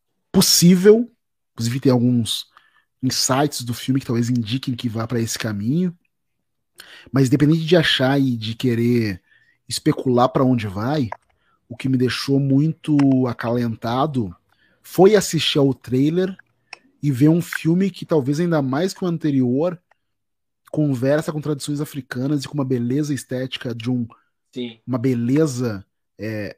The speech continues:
Speaker 1: é, baseada em África tradicional, em África ancestral, ainda mais intensa do que talvez no primeiro filme, assim. É um filme que agora, pelo que o outro conquistou, pela liberdade que o diretor tem, eu acho que vai conseguir fazer ainda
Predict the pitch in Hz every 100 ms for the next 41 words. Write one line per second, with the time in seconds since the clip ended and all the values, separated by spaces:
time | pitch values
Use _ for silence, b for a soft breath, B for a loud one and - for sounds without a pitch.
0 | - 107 101 95 90 85 _ _ _ _
1 | _ _ 101 101 123 113 117 120 139 131
2 | 113 113 151 151 127 123 117 110 - 110
3 | 101 113 143 120 123 - - 120 110 -
4 | 113 147 175 _ _ _ _ 123 151 165
5 | 143 151 185 190 170 143 143 151 160 143
6 | 139 - 135 117 123 135 131 127 131 135
7 | - 113 104 92 80 73 71 _ _ _
8 | _ _ _ 82 92 - 113 117 - 120
9 | 104 104 117 127 117 92 _ - 135 135
10 | - 139 123 131 - 123 123 - - 117
11 | 139 160 - _ _ _ - 127 127 120
12 | 113 110 120 131 - 120 110 113 123 107
13 | - 117 151 147 _ _ _ _ 110 113
14 | - 120 117 123 - 120 117 123 107 110
15 | 123 117 117 135 131 120